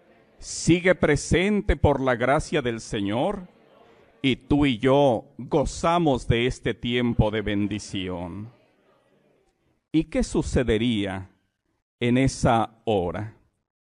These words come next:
Esa hora que Cristo declaró, "Ahora es", dice el Espíritu del Señor. Permíteme, hermano, volver a leer completo el versículo veintitrés.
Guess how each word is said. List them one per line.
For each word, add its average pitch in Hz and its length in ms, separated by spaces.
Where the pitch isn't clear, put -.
Esa 196 320
hora 208 260
que 185 240
Cristo 175 460
declaró, 139 800
"Ahora 151 540
es", - 640
dice 117 800
el 113 140
Espíritu 131 580
del 104 200
Señor. 117 680
Permíteme, 147 580
hermano, 120 320
volver 117 600
a 120 80
leer 113 680
completo 127 640
el 107 80
versículo 110 640
veintitrés. 101 1080